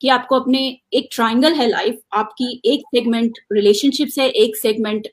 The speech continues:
अचीवमेंट्स है, एक सेगमेंट आपका हेल्थ है। और तीनों को आपको, अ, प्रॉपर रखना है, otherwise your triangle will collapse। So the way it had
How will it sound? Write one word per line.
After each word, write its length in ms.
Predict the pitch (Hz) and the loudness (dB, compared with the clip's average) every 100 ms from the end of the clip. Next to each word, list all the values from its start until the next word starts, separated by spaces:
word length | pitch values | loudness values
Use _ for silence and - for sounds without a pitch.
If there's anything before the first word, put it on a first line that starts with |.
| - | -8
अचीवमेंट्स 540 | 208 - 240 277 269 285 | -6 -2 2 2 2 -2
है, 100 | 262 | -2
एक 240 | - 214 | 0 0
सेगमेंट 360 | - 220 214 214 | 0 -4 -4 -2
आपका 360 | 202 - 254 302 - - - - - | -4 -2 0 0 -2 -18 -20 -18 0
हेल्थ 260 | 269 247 240 | 4 4 0
है। 80 | - _ _ 269 | -10 _ _ -4
और 120 | 262 - | -2 2
तीनों 320 | 277 330 381 | 6 6 6
को 280 | 381 269 262 | 2 0 0
आपको, 600 | - 214 - - 233 247 - _ _ | 0 -2 -2 0 2 2 -2 _ _
अ, 240 | 202 202 190 | 0 2 0
प्रॉपर 460 | - 247 208 220 | 0 0 2 0
रखना 220 | 202 - | 0 -2
है, 200 | 214 339 - | -2 0 0
otherwise 340 | 208 208 220 | 0 2 2
your 120 | 233 | 0
triangle 500 | 233 - 247 214 208 | -2 -6 -4 -4 -2
will 120 | 214 202 | -4 -4
collapse। 300 | 180 - - - - - | -4 -6 -8 -20 -20 -6
So 60 | 233 | -2
the 100 | 262 | 0
way 260 | 214 202 269 | -2 -4 -2
it 260 | 370 359 | 0 0
had 120 | 285 | 0